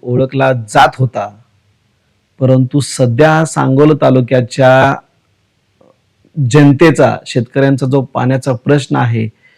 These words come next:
तो जवळजवळ सर्व, म्हणजे शंभर टक्के मिटत आल्याची परिस्थिती सध्या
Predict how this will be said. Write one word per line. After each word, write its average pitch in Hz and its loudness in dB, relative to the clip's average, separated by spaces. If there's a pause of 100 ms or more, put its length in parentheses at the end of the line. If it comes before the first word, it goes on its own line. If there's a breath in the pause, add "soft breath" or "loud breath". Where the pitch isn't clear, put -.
(560)
तो 180 6
जवळजवळ 165 6
सर्व, 165 4 (120)
म्हणजे 131 2
शंभर 139 0
टक्के 147 0
मिटत 135 4
आल्याची 135 4
परिस्थिती 139 0
सध्या 120 0